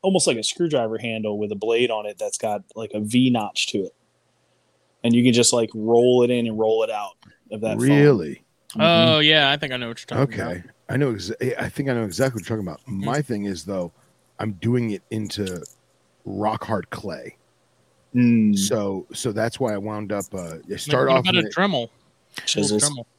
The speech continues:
Speaker 2: I was afraid to do the Dremel, um, because I feel like it would be, depending on the bit size and the bit head, and then obviously the speed in which I'm, I'm Dremeling, I didn't wanna take away too much too quick or make it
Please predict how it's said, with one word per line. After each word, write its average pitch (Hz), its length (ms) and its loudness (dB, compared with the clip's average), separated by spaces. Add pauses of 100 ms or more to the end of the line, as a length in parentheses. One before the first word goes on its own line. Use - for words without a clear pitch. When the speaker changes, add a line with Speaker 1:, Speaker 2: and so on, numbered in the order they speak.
(100)
Speaker 2:
I 120 100 2
was 123 180 0
afraid 139 420 -4
to 123 100 -4
do 110 100 -6
the 107 120 -6
Dremel, 107 640 0
um, 92 400 -6 (340)
because 104 720 -2 (100)
I - 60 -8
feel 131 180 -2
like 117 180 -4
it 120 40 -4
would 110 200 -4
be, 104 400 -6 (160)
depending 127 300 -2
on 127 80 -4
the 101 80 -4
bit 98 280 -8
size 113 440 0
and 104 80 -8
the 85 40 -10
bit 80 220 -10
head, 110 380 -4
and 98 140 -4
then 95 80 -8
obviously 92 360 -10
the 85 80 -10
speed 123 520 -6
in 98 140 -6
which 92 180 -10
I'm, 82 300 -10 (240)
I'm 85 220 -14
Dremeling, 110 640 -6 (640)
I 117 80 2
didn't 143 120 4
wanna 135 140 0
take 120 220 0
away 117 160 0
too - 200 -2
much 120 280 -2
too 117 140 -4
quick 110 420 -4
or 101 240 -4
make 110 240 -2
it 101 80 -6